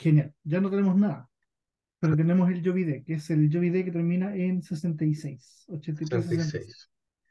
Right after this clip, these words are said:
Speaker 1: Ejecuta el comando L S para ver qué es lo que hemos obtenido. Ahí tenemos. El L S nos lanzó el ejercicio cuatro y tenemos el archivo de error y el de output.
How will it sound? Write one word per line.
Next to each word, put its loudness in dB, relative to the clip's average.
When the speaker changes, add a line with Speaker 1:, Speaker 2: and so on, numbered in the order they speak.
Speaker 1:
Ejecuta -4
el -4
comando 4
L 6
S 2
para 2
ver -2
qué -4
es -2
lo -4
que -2
hemos 2
obtenido. -10
Ahí 4
tenemos. -2
El -2
L 4
S -4
nos 4
lanzó 2
el 4
ejercicio 0
cuatro -2
y -2
tenemos 2
el -2
archivo -2
de 2
error -2
y -2
el -2
de -8
output. -2